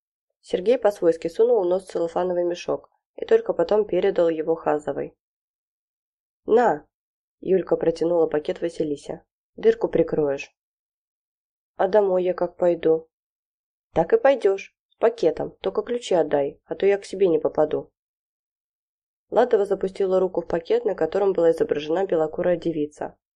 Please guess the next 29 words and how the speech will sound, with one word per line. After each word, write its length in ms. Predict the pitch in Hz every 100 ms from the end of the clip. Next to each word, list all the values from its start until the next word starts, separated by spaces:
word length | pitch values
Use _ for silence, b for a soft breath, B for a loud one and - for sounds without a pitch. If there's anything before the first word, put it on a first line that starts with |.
| _
доброжелательно 760 | - 165 175 170 160 196 196 175
улыбавшаяся 680 | 160 156 160 - - 160 151
потенциальному 680 | - 156 151 156 160 160 156
покупателю 680 | 151 147 143 170 - 156
зубной 320 | 151 143 151
пасты. 500 | 151 143 147 - - - _ _ _ -
На 140 | 160
ощупь 300 | 240 - 160
нашла 280 | 156 - 165
ключи 420 | - 147 - 226
и 40 |
вернула 340 | 220 151 165 185
их 180 | 165 -
владелице. 640 | 156 151 139 - - - _ _ _ _ _ _ _ _ _ _ _
"Там 200 | - 185
еще 280 | 202 - 220
документы". 800 | 226 220 214 180 165 165 165 190 _ _ _ _ _ _ _ -
"Ну 160 | 202
и 120 | 220 202
че?" 380 | - 170 185 _ _ _ _ _ _ _ _ -
Их 140 | 180
судьба 380 | - 160 175 214
Хазову, 460 | - 165 151 135
судя 240 | 139 160 160
по 120 | 151
всему, 300 | 151 160 147
абсолютно 480 | 143 - 202 165 147
не 180 | 147 139
интересовала. 760 | 139 147 - 147 135 139 156